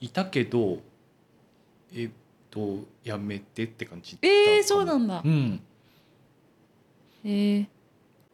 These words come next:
Speaker 1: え、どんぐらいの強さで噛まれる？甘噛み？
Speaker 2: 後が出てくるぐらい。
Speaker 1: あー、もう本当に嫌だね。
Speaker 2: <laughs>
Speaker 1: やだ、やだ。
Speaker 2: あ、そうなんだ。
Speaker 1: うん。
Speaker 2: へー。
Speaker 1: え、それなんか愛されてんなって思う？
Speaker 2: いや、いや、そう思わなくて、純粋に気持ちいい。
Speaker 1: 気持ちいいんだ。
Speaker 2: うん。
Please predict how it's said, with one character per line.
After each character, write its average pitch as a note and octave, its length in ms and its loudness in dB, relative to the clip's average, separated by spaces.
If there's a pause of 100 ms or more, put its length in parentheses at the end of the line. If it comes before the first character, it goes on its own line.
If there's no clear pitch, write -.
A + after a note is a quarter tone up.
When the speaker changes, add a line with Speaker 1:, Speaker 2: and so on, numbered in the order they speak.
Speaker 1:
え、 C#3+ 80 -2
ど C3+ 160 -4
ん G#3 120 4
ぐ A3 120 0
ら G#3+ 60 2
い G#3 40 2
の G#3+ 100 0
強 G3+ 200 -2
さ - 100 -4
で F#2+ 80 -10
噛 - 140 -10
ま F2 100 -6
れ F2 80 -8
る？ - 60 -14
甘 C3+ 200 0
噛 D3 120 0
み？ D#3 40 2
Speaker 2:
後 A3 200 2
が G3 120 2
出 E3 160 0
て D#3+ 60 -10
く D#3 80 -6
る C#3 120 -4
ぐ - 200 -14
ら - 120 -4
い。 - 20 -2
Speaker 1:
あ A2 40 -2
ー、 A2 40 -2
も A2 140 -2
う - 60 -14
本 A#2 180 -4
当 A#2 120 -8
に A#2 120 -2
嫌 G#2+ 80 -2
だ F2 120 -8
ね。 D#2+ 240 -16 (560)
Speaker 2:
<laughs> A3+ 580 2
Speaker 1:
や D#3 160 4
だ、 C#3 120 2
や B2+ 120 2
だ。 A2+ 100 0 (380)
Speaker 2:
あ、 F#3 80 -6
そ A#3 180 2
う A3 60 4
な F3+ 140 0
ん D#3+ 80 -4
だ。 - 120 -2
Speaker 1:
う - 20 0
ん。 G#2+ 320 -2 (760)
Speaker 2:
へ G#3+ 580 0
ー。 C#4+ 100 -6 (140)
Speaker 1:
え、 A#2+ 40 -12
そ - 120 -6
れ D#3 60 0
な D3+ 100 0
ん - 20 -6
か G2+ 80 -4
愛 B2 100 0
さ C3+ 120 -4
れ B2+ 60 -4
て F2 120 -8
ん E2+ 80 -6
な E2+ 80 -10
っ - 20 -20
て - 140 -16
思 D#2+ 160 -12
う？ - 20 -12 (180)
Speaker 2:
い A#3+ 80 2
や、 A#3+ 80 6
い A#3 40 6
や、 A3 160 6
そ C4 180 4
う C4 60 6
思 G3+ 180 6
わ F#3+ 80 6
な F#3 140 4
く - 80 -12
て、 F3 140 2
純 G#3 200 6
粋 A3 160 6
に G3+ 220 8
気 - 100 0
持 F3+ 160 6
ち D#3 220 -2
い - 20 0
い。 - 40 -2
Speaker 1:
気 - 140 -4
持 E3 120 6
ち E3 140 4
い - 20 6
い - 20 4
ん B2 80 2
だ。 F2 180 0
Speaker 2:
う E3+ 60 4
ん。 D#3 260 6